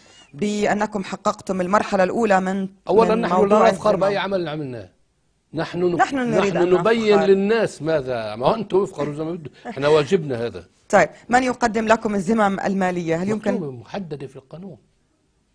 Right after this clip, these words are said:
Speaker 1: لهذا سألتك عن
Speaker 2: آه.
Speaker 1: الموظفين الكبار. أنتم أنهيتم المرحلة الأولى،
Speaker 2: في،
Speaker 1: مدراء
Speaker 2: في
Speaker 1: عامين.
Speaker 2: المرحلة الثانية من الموظفين الكبار عندنا بيجوا.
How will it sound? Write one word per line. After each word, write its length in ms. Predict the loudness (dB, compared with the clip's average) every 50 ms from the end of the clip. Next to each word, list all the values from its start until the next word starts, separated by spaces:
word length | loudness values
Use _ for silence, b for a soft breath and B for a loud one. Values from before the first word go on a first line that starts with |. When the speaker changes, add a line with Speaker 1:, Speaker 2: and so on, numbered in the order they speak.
| _ _ _ _ -12
Speaker 1:
لهذا 400 | -10 -8 -6 -6 -6 -4 -6 -6
سألتك 440 | -8 -6 -8 -8 -8 -10 -10 -10 -8
عن 200 | -8 -8 -8 -8
Speaker 2:
آه. 180 | -10 -8 -8
Speaker 1:
الموظفين 840 | -6 -6 -4 -4 -4 -4 -2 -4 -6 -6 -6 -8 -8 -8 -8 -8 -8
الكبار. 540 | -10 -10 -10 -10 -8 -4 -2 0 -2 -2 -4 b b b b b b b -6 -4
أنتم 280 | -4 -4 -6 -8 -8
أنهيتم 440 | -8 -8 -6 -6 -6 -6 -8 -10 -10
المرحلة 460 | -8 -6 -8 -8 -8 -8 -8 -8 -6
الأولى، 420 | -6 -8 -6 -8 -6 -4 -4 -4 -2
Speaker 2:
في، 280 | -2 0 0 0 0
Speaker 1:
مدراء 240 | 0 0 0 -2 -2
Speaker 2:
في 80 | -2 -4
Speaker 1:
عامين. 360 | -4 -2 0 0 0 0 0
Speaker 2:
المرحلة 560 | -2 -2 0 0 0 0 0 -2 -4 -4 -4
الثانية 420 | -4 -4 -4 -4 -4 -2 -4 -4
من 160 | -4 -4 -6 -6
الموظفين 880 | -6 -8 -10 -10 -8 -4 -4 -4 -4 -6 -8 -10 -6 -6 -4 -4 -4
الكبار 640 | -4 -6 -4 -6 -4 0 2 2 4 4 2 2 0
عندنا 260 | -2 -2 -2 -4 -4
بيجوا. 240 | -6 -8 -14 -20